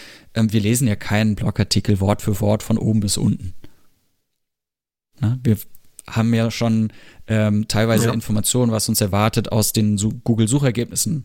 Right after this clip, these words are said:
Speaker 1: ne? Aus dem Preview-Snippet. Ne? Wir haben vielleicht irgendwie einen Introtext, den wir lesen. Wir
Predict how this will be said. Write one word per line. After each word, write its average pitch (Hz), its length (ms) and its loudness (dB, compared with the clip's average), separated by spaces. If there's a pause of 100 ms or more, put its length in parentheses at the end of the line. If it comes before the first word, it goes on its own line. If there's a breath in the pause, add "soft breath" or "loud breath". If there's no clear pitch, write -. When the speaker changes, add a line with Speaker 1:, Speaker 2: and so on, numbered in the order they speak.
(120)
Speaker 1:
ne? 123 160 2
Aus - 140 0
dem 107 280 2
Preview-Snippet. 117 840 0 (480 loud breath)
Ne? 110 160 0
Wir 107 100 2
haben 120 140 2
vielleicht 113 300 -2
irgendwie 113 200 0
einen 113 80 0
Introtext, 127 640 0
den 107 100 2
wir 104 80 0
lesen. 104 340 0
Wir 107 320 0